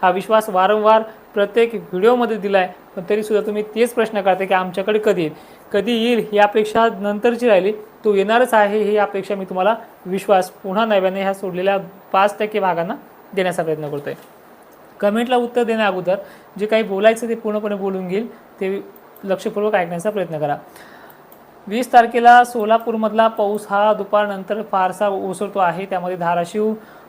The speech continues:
म्हणजे उद्याचा दिवस पाऊस या भागामध्ये जास्त जोर दाखल, बारीक बुरबुर झडीसारखं वगैरे काय असतील ती भानगडी त्या तीस तारखेला येईल, पण पाऊस वीस तारखेपर्यंत या भागामध्ये आहे, पण जास्त जोराचा नाही आहे. एकवीस तारखेपासून मराठवाडा, अ, विदर्भ,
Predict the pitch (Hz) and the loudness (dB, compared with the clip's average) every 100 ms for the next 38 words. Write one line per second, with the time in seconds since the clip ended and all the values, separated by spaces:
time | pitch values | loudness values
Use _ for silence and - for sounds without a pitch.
0 | - 175 175 202 - 185 190 185 220 196 | -12 -8 -4 -4 -4 -2 -2 -2 -4 -4
1 | 202 202 196 190 175 175 180 180 180 180 | -6 -6 -4 -2 -2 -4 -8 -6 -8 -8
2 | 180 180 180 220 226 - - - 180 185 | -4 -2 -2 -4 -8 -14 -20 -2 4 4
3 | 214 190 196 196 214 175 175 165 208 208 | 2 -4 -8 -4 -6 -4 -8 -4 -2 0
4 | 208 196 214 214 208 214 233 226 196 190 | -2 -4 -2 0 0 -2 -6 -4 -4 -2
5 | 214 240 - - - 185 214 208 208 240 | -4 -4 -10 -20 -6 -2 2 0 2 0
6 | 220 - 202 214 214 220 220 208 214 196 | 0 -2 -2 -2 0 -2 -2 -2 -2 0
7 | 208 202 196 180 175 190 196 175 190 220 | -4 -2 0 0 0 0 2 2 0 -10
8 | - - - 220 214 208 208 233 202 208 | -20 -20 -6 -4 2 2 2 -2 -4 -2
9 | 202 202 202 165 131 - - - - - | -2 -2 -4 -4 -8 -12 -20 -20 -20 -12
10 | 202 208 247 240 220 233 226 220 247 240 | -10 -6 0 2 2 2 0 0 0 -4
11 | 240 202 180 185 220 214 208 208 226 226 | -6 -10 -2 2 2 2 2 4 2 -2
12 | - - - - 180 180 185 196 214 214 | -16 -20 -14 -2 0 0 -2 -2 0 0